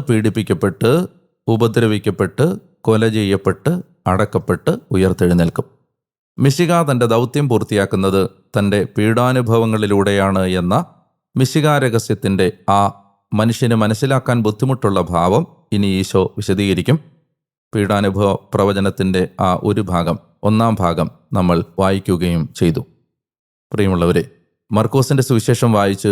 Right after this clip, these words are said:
പോകുമ്പോൾ ഒത്തിരി വിശദീകരിക്കാനുണ്ട്. നിങ്ങൾക്ക് കൂടുതൽ പഠിക്കണമെങ്കിൽ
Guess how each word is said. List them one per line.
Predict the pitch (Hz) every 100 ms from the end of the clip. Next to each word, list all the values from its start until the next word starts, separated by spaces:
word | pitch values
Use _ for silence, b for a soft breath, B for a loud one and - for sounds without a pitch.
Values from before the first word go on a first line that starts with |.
| 98
പോകുമ്പോൾ | 95 92 90 92 95 - _ _ _ _
ഒത്തിരി | - 120 113
വിശദീകരിക്കാനുണ്ട്. | 113 110 113 113 110 101 92 110 147 _ _ _ _ -
നിങ്ങൾക്ക് | 110 104 113 104 - - -
കൂടുതൽ | 123 131 123 123 107
പഠിക്കണമെങ്കിൽ | 95 98 98 95 90